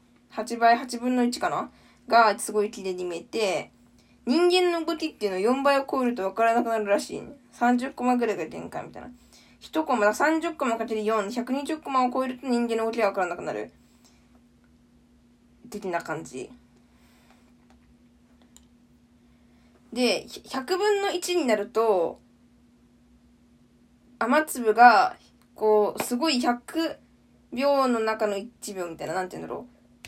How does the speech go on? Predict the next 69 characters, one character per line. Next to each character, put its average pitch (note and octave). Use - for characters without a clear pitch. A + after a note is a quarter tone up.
す B3+
ご F4
い C4
切 -
り B3
取 A#3+
れ A#3
る G#3
か F#3
ら、 F#3
雨 D4+
粒 B3+
一 A3+
つ A#3+
一 B3
つ G#3+
が G3
見 F#3
え F#3
る E3+
よ E3+
う G3+
に F3+
な E3+
ん C#3+
だ -
け F#3
ど、 G#3
十 A#3+
分 E4
の E4
一 E4
と E4
か B3
に G#3+
な G#3+
る -
と B3
す -
ご A#3+
い A3
動 G#3+
き B3
が B3
出 G#3+
て G3
る、 G#3
シ -
ャ -
ー B3
っ -
て A#3+
な G#3+
っ A#3+
て G#3
る G#3+
感 A3+
じ A#3+
の B3
絵 G3
に F3+
な C3+
る F#2+
っ -
て -
い -
う。 -
そ -
の、 B3+